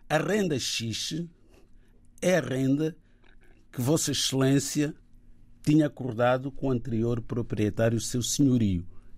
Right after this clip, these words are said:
Eu sou novo proprietário e sou novo senhorio. Portanto, tenho o direito de fixar a renda que eu achar que é compatível com o imóvel. Não é assim. A renda vai se manter a mesma, o prazo do contrato mantém-se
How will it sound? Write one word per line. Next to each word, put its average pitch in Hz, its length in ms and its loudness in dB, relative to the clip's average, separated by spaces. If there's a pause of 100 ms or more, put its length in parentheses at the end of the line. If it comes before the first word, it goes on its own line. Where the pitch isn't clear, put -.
(160)
Eu 123 140 4
sou 120 300 2
novo 165 460 4
proprietário 123 1000 -10
e 139 60 -10
sou 135 240 -4
novo 143 480 2
senhorio. 151 600 -2 (280)
Portanto, - 420 -4
tenho 131 300 2
o 120 60 0
direito 135 540 2
de 113 120 -10
fixar - 640 -6
a - 160 -8
renda 135 420 0
que 127 160 -6
eu 120 140 2
achar 120 400 -2
que 135 120 -4
é 127 60 -2
compatível 123 800 0
com 135 200 -2
o 127 40 2
imóvel. 110 460 0 (260)
Não 117 440 4
é 143 180 2
assim. 85 460 -6 (340)
A 95 160 -2
renda 127 260 4
vai 131 200 2
se - 180 -6
manter 104 580 0 (140)
a - 80 0
mesma, 123 640 2 (460)
o 143 100 0
prazo 156 460 2
do - 100 -14
contrato 113 680 -6
mantém-se 110 840 -4